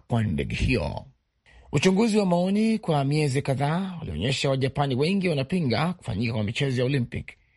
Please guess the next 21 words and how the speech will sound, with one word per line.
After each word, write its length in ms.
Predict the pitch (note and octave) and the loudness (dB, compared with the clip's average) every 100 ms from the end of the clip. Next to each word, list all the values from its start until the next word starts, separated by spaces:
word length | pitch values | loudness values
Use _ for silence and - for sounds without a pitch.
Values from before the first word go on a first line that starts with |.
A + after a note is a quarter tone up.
| _ - - | _ -20 -8
Baadhi 360 | D2+ F#2 B2+ C3+ | 0 2 2 2
ya 60 | |
wataalamu 440 | C3 C#3 C#3 C#3 C3+ | 2 2 2 2 -2
wa 100 | - | -4
afya 400 | D3+ - B2 - _ _ _ | -4 0 -2 -2 _ _ _
wanaonya 400 | - E2+ C#3 C#3 | -6 -2 0 -2
kwamba 340 | - D3+ C#3 | 0 0 2
hafla 260 | C3 B2 B2+ | -2 -2 -2
hiyo 360 | C3+ G3 F3+ - _ _ _ | 0 0 0 -6 _ _ _
inaweza 360 | - F2 C#3 C#3+ | -6 -2 0 0
kusababisha 680 | B2 C#3 C#3 D#3+ - D#3 C#3+ | 0 0 2 0 0 0 0
milipuko 480 | G#2+ A#2 C#3+ C3+ | -2 -2 -6 -2
ya 60 | A#2+ | -2
korona 480 | A#2 C#3 D3+ C3+ B2+ _ _ _ | 0 -2 0 -2 -4 _ _ _
au 280 | - A#2+ C#3 | 0 2 2
kusambaa 840 | C#3 B2+ B2 B2+ F#3 F3 D3+ G#3 F#3+ | 0 -2 -2 0 0 2 0 -2 -2
kwa 140 | F#3 | 0
aina 220 | E3 D#3+ C#3 | 0 0 -2
mpya 240 | B2 E2+ | -2 -4
ya 60 | D2 | -4
virusi. 600 | C3 C#3 - - - | -2 -2 -2 -6 -8